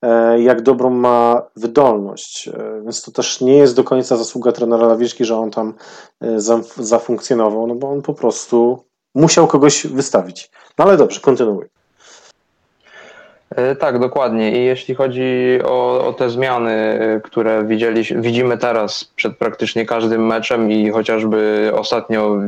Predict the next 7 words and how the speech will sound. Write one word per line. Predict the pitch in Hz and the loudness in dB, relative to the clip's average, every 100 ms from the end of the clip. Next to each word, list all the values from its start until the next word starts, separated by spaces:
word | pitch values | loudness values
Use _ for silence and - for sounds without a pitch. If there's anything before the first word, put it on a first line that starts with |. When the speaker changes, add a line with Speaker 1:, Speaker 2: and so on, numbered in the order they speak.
| - | -6
Speaker 2:
prze-, | - 113 | -4 -4
przeciwko | 98 113 110 - 117 | -2 -4 -6 -4 -2
Górnikowi | 113 113 107 110 110 104 104 104 104 | 0 0 -2 -2 0 2 2 2 0
zagrali | 110 110 110 107 104 101 - _ | 0 0 0 2 2 0 -4 _
t-, | 110 | -4
trzej | 107 - 113 | -2 -2 -2
młodzieżowcy, | 113 110 113 110 107 - 127 | 0 0 0 0 -2 -4 -6